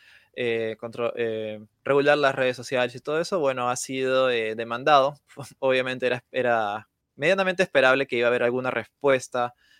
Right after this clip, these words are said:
de parte de los afectados, pues, ¿no? Ha sido, ha sido demandado por el Center for Democracy and Technology,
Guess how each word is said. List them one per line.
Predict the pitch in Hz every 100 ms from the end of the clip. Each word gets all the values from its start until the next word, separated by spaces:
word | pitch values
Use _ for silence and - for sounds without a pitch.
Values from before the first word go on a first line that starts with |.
| _
de | 123
parte | - 123 120 123
de | 120
los | 113 -
afectados, | - 120 233 175 117 -
pues, | 123
¿no? | 139
Ha |
sido, | 143 139 135 131
ha | 127
sido | 135
demandado | 127 120 123 127 127
por | 127 120
el | 113 107
Center | 127 127 127
for | - 120
Democracy | 113 117 113 120 -
and | 110 110
Technology, | 110 113 120 175